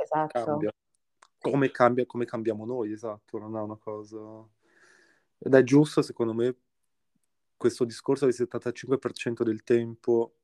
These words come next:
Speaker 2: positivo è molto importante.
Speaker 1: Anche di più. Come è importante il punto successivo che dice che queste relazioni,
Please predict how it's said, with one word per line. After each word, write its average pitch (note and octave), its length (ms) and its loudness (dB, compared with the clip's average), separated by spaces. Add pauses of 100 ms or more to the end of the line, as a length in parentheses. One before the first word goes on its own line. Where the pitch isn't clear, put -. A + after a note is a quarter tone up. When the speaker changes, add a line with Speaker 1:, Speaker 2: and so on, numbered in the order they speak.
Speaker 2:
positivo A#2 640 -2
è B2 40 0
molto A2 220 -4
importante. G#2+ 720 -4 (260)
Speaker 1:
Anche G#3+ 240 -2
di E3+ 120 -2
più. C3+ 200 -2 (380)
Come E3+ 640 0
è - 40 0
importante D#3 760 0
il D3+ 240 4
punto D#3 280 -2
successivo D#3 600 -2
che D3+ 140 -4
dice C#3 300 -2
che C#3+ 140 -2
queste D#3+ 300 -2
relazioni, E3 600 0